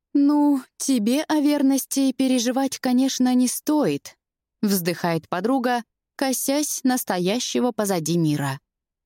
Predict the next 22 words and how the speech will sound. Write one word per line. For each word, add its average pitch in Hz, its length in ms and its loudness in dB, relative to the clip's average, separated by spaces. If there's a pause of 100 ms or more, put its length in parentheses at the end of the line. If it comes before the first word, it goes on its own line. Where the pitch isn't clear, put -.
(300)
Оборотень 165 680 0 (240)
о 285 120 0
чем-то 311 320 0
беседует 285 600 0
с - 40 -6
сокурсником 254 1000 0 (400)
и 359 120 4
на 285 300 2
Алирис 226 920 0
вовсе 262 540 -2
не 311 260 2
обращает 269 600 -2
внимания. 247 680 0 (760)
«Не 302 180 2
понимаю, 294 720 2
о 277 100 0
чем 339 360 0
ты, 208 280 -2 (360)
но, 330 200 2
кажется, 269 640 -2
насчет 196 460 -2
Мира 262 400 0